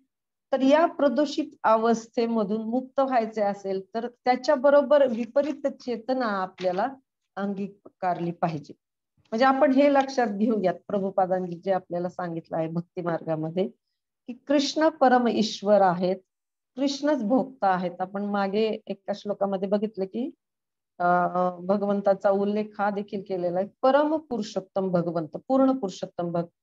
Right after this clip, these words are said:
भगवंत आहेत. आणि भोक्तारम यज्ञ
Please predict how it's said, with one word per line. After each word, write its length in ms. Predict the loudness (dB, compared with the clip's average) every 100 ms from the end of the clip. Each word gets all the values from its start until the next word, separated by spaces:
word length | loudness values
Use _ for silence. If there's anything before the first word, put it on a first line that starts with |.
| _ _ _ _
भगवंत 440 | -8 -4 -6 -2
आहेत. 280 | -2 -2 -4
आणि 120 | -4
भोक्तारम 680 | 0 0 0 2 4 4 2 -2 _ _ _
यज्ञ 340 | 0 0 2